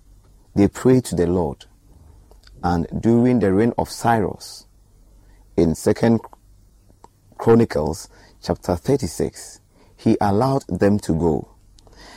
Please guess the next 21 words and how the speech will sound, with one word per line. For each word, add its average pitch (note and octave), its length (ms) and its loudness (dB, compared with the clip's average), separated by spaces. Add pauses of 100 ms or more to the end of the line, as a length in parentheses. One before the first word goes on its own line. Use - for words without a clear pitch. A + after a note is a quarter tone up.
(120)
And F#2 120 2
on F#2+ 160 4
their G2+ 160 4
way B2 220 2
going, G2 560 0 (720)
they F2 120 2
started - 500 -4 (100)
telling G2 360 0
their F2+ 140 -2
children, E2 600 -4 (920)
"God A2+ 240 4
loved G#2+ 440 2
us, - 460 -4 (580)
but F2 200 -2
we G#2 140 2
betrayed A#2 480 2
him. D2+ 400 -4 (560)
We A2 160 4
sinned B2+ 420 0
against G#2+ 460 -2
him. - 220 -4